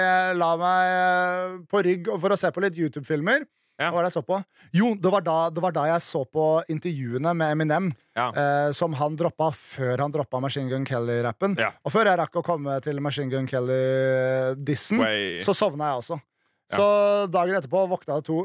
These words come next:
Speaker 1: slitne mennesker med hetta fra hettegenseren på huet, for å si det sånn.
Speaker 2: Ja.
Speaker 1: Så, men det var veldig hyggelig.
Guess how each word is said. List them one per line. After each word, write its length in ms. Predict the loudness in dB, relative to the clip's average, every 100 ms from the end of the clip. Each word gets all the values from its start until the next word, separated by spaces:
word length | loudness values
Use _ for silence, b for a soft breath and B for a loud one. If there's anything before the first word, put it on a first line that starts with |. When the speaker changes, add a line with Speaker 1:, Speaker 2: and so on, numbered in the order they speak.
| -4
Speaker 1:
slitne 1080 | -4 -2 -2 0 0 0 -2 -6 -8 -4 0
mennesker 640 | 0 -4 -8 -2 -2 -2 -6 -8
med 400 | -2 0 0 -2 _
hetta 680 | -20 -18 -10 -10 _ -12 -8
fra 140 | -4 -2
hettegenseren 680 | -4 -6 -6 -4 -2 -4 -4
på 220 | -4 -2
huet, 400 | -2 -2 -2 -2
for 140 | -6
å 80 | -6
si 80 | -4
det 80 | -2
sånn. 160 | -4 -6 -10
Speaker 2:
Ja. 100 | -12 -12 B B B B B B
Speaker 1:
Så, 100 | 2 4 4
men 120 | 4
det 80 | 4
var 100 | 4
veldig 160 | 4 2
hyggelig. 160 | 2